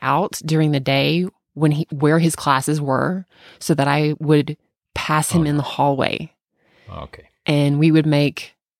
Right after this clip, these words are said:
Speaker 1: sometimes we would make very, very, very suggestive, long eye contact. <laughs>
Speaker 2: But that was it? Like, there was no communicating
Speaker 1: We,
Speaker 2: beyond
Speaker 1: we talked a little bit, but it was the eye contact in the hallway.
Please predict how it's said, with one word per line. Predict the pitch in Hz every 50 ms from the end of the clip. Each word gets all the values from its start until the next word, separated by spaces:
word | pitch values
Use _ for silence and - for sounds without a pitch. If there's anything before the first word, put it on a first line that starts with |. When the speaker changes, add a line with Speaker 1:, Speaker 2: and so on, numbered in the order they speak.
| _ _ _ _ _ - -
Speaker 1:
sometimes | - 175 175 160 156 165 156 151 151 147 143
we | 147 143
would | 143 139 143
make | 147 139 139 -
very, | 139 139 143 139 143 147 151 151
very, | 151 143 139 143 143 143
very | 135 - 135 135 131 131 131 127 131 - _
suggestive, | - - - 147 139 - 143 135 135 - - - 151 143 139
long | 139 135 135 127 131 127 131 127 127 135 135 -
eye | 123 123 127 123
contact. | - - 127 117 123 - - - - - - - - _ _ _ -
<laughs> | - - - - - - - - - - - - - - - - - - - - - - - - _ - - -
Speaker 2:
But | 107 95
that | - 120 117
was | 120 110 98 92
it? | 87 95 110 - -
Like, | 107 87 -
there | 110 104
was | 95 95 85 95
no | 95 92 92 92 92 90 87 87 82 - _ _ _ _ _ _ _ _ _ _ _ _
communicating | - - 85 80 85 87 90 85 - 95 90 87 87 85
Speaker 1:
We, | 85 85 87 95 95 - - - -
Speaker 2:
beyond | - 76 - - 73 73
Speaker 1:
we | 226 247 -
talked | - - 220 226 226 - -
a | 175
little | 170 156 143 139 135 151 160
bit, | 180 180 202 220 240 226 - - _ _ _ _ _ _ -
but | - 147 147 139 - _ _ _ - - - - - _ _ _ _ _ _ _ -
it | 175 165
was | 170 160 151
the | - - - -
eye | 147 170
contact | - - - 170 156 156 151 156 143 139 135 135 - - -
in | 131 143
the | 139
hallway. | 123 - 147 143 139 123 117 92 90 110 147 165